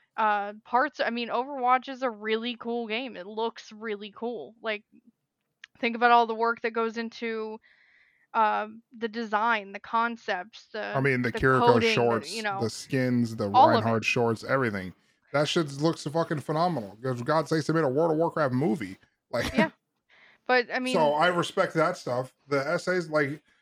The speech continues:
Speaker 2: just because one person or whatever the company did doesn't mean that the whole company is just, I, I still love the company. I just, I mean,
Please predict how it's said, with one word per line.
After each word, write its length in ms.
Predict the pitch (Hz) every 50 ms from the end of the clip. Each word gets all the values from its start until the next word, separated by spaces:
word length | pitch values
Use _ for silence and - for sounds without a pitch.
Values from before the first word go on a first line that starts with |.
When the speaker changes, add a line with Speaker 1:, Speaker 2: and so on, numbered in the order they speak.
| _ _ -
Speaker 2:
just 140 | 143 151 147
because 260 | 165 165 170 165 139
one 280 | 117 120 135 139 143 135
person 420 | 135 139 143 147 - - 156 151
or 220 | 139 117 113 110
whatever 480 | 104 107 110 117 127 127 127 131 127 131
the 100 | 123 120
company 400 | - - 139 123 - 139 131 131
did 420 | 117 107 123 123 131 131 139 143 - _ _ _ _ _ _ 131
doesn't 300 | 139 147 143 147 135 123
mean 180 | 139 147 147
that 160 | 135 120 107
the 180 | 123 117 107 104 - _ _ _ _ _
whole 260 | - - 147 143 127
company 440 | - - 139 135 131 139 127 120 113
is 140 | 110 104 101
just, 300 | 101 - 101 - - - -
I, 140 | 127 131 123
I 120 | 107 117 117
still 260 | - - - 127 107
love 240 | 98 104 113 104 95
the 80 | _ _ _ -
company. 280 | 117 117 - - 82 85 _ _ _ 101
I 40 |
just, 320 | 95 90 95 - - _ _ _ _ -
I 80 | - 104
mean, 120 | 104 92